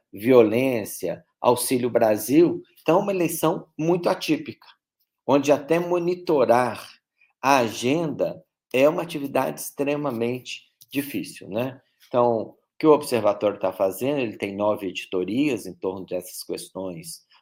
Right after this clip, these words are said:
todas, opinião pública, eleições estaduais, meio ambiente, as questões jurídicas, a eleição nas redes sociais,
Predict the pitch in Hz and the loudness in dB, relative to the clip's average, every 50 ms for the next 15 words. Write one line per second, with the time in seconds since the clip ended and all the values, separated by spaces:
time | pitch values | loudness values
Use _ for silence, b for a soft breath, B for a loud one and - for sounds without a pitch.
0 | b _ - 117 131 135 131 107 95 87 92 95 92 - 98 95 92 82 73 - | b _ 0 2 2 4 2 0 -2 -6 -6 -10 -10 -10 -10 -8 -8 -8 -10 -12
1 | _ - 117 135 143 135 117 98 - 90 - 95 92 92 87 87 - - 92 92 | _ -4 -2 -2 0 0 -2 -2 -6 -10 -8 -6 -4 -4 -6 -8 -8 -12 -10 -12
2 | - - - 85 85 82 82 90 101 113 113 110 104 95 90 - - - _ B | -12 -10 -12 -12 -10 -6 -6 -4 -2 -2 -2 -2 -2 -4 -6 -10 -16 -20 _ B
3 | B B B B B _ 107 117 120 113 101 92 85 85 87 92 98 107 120 123 | B B B B B _ -2 0 2 2 0 -2 -4 -8 -8 -6 -4 -4 -4 -4
4 | 117 110 101 92 - - 90 92 - - 104 110 - - - 110 107 101 - - | -4 -6 -8 -8 -8 -8 -8 -8 -8 -8 -8 -8 -8 -6 -6 -4 -4 -4 -6 -8
5 | 85 82 80 101 113 120 120 113 104 - - - - - - 80 76 76 - - | -8 -6 -4 -2 -2 0 0 -2 -2 -4 -6 -10 -12 -10 -10 -8 -8 -8 -10 -14
6 | - B B B B B B - 107 107 101 92 95 - 113 113 113 110 92 - | -20 B B B B B B 0 2 2 0 -2 -2 -2 -2 -2 -2 -4 -6 -6
7 | - - 104 104 - - - 90 - - - - 90 98 104 117 120 117 110 101 | -6 -6 -6 -6 -8 -10 -12 -10 -10 -10 -6 -2 0 0 2 2 2 2 0 -2
8 | 92 82 - - - | -4 -6 -10 -16 -18